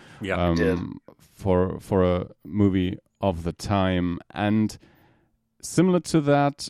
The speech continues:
Speaker 2: all these, like, imagined sequences when Blizzard is telling his plan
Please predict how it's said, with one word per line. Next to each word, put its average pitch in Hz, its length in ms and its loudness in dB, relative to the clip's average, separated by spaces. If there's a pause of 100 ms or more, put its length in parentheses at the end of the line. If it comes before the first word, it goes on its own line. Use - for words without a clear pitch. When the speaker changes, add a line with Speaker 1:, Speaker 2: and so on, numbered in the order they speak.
(140)
Speaker 2:
all 123 280 6
these, 113 540 0
like, 95 360 -4 (1160)
imagined 110 840 4 (120)
sequences 92 760 -2
when 92 180 4
Blizzard 107 440 4
is 95 160 -4
telling 98 380 -2
his 92 200 -2
plan 101 720 0